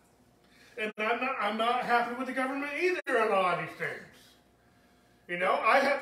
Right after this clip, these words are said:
the same complaints as they do on, on some of these things. I'm all disgusted with some of the,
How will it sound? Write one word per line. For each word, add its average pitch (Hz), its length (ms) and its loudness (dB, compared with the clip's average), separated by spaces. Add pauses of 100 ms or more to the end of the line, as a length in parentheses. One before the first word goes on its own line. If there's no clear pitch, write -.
the - 80 -16
same 254 240 -4
complaints 277 440 -6
as 247 60 -12
they 381 280 -4
do 233 180 -2
on, 196 180 -2 (100)
on 190 120 -6
some 196 240 -4
of 175 60 -10
these 160 520 -12
things. 165 380 -6 (720)
I'm 311 260 0
all 330 500 2
disgusted 247 480 -6
with 226 120 -4
some 226 180 -4
of 214 60 -12
the, 208 120 -6